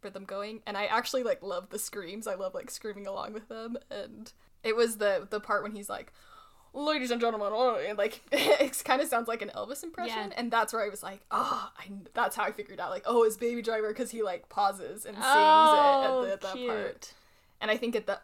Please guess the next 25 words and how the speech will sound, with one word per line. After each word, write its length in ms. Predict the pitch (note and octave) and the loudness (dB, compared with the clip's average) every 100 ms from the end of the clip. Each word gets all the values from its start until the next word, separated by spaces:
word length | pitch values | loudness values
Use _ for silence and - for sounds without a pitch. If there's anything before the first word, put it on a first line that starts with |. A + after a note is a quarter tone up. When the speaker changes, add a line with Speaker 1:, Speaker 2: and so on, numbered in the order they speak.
| - | -2
Speaker 1:
"Oh," 640 | F#4+ F#4+ F4+ F4+ F4+ F#4 | 0 0 -2 -2 -2 -4
he, 100 | E4 | -6
like, 160 | A3+ D3+ | -8 -6
starts 300 | - G#3+ - | -6 -8 -6
the 80 | G3 | -8
windshield 380 | E3+ A3 A#3 | -8 -10 -10
wipers. 480 | A#3+ - - C4 E4 | -10 -12 -12 -10 -8
Like, 260 | - G3 - | -2 -2 -2
I 120 | A#3 | -2
don't 80 | A3 | -2
know. 140 | G3 A3 | -2 -2
So 180 | B3 - | 0 12
I, 220 | C#4 C#4 - | 12 12 8
I 140 | C4 | 4
felt 200 | B3+ A3 | 4 2
like 200 | G#3+ G3+ | 2 -2
Speaker 2:
Oh, 280 | A3+ A3+ A3 | -4 -10 -12
okay. 220 | A3+ - | -14 -10
Speaker 1:
it's 200 | - A3 | -6 -4
fun 220 | - A#3 A#3 | -2 -2 -4
'cause 160 | G#3+ | -6
Ryan 160 | G3+ A3+ | -6 -4
Hatch 200 | G#3 - | -6 -6
loves 220 | F#3 - | -8 -8
films, 480 | - F#3+ F#3 F#3+ | -10 -10 -10 -12